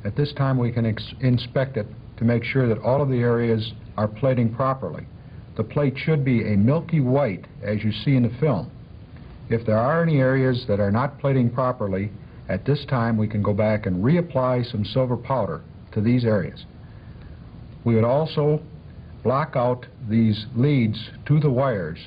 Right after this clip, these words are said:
at this time so that we don't get any excessive amount of plating. A little additional wax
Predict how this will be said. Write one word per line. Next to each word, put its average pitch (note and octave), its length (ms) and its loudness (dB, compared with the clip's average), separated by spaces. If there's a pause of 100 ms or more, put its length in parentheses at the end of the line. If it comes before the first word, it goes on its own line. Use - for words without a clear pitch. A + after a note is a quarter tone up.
(180)
at G#2+ 180 0
this A2+ 200 0
time A2 340 4
so A2 160 0
that G#2 160 2
we G#2+ 100 2
don't A#2+ 240 2
get A#2+ 160 2 (300)
any A2+ 320 2 (300)
excessive C3+ 560 -2
amount A2+ 300 2
of A2 140 -6
plating. G#2 400 -2 (3750)
A A2 40 -4
little C3+ 220 4
additional B2+ 460 2
wax A#2 580 -2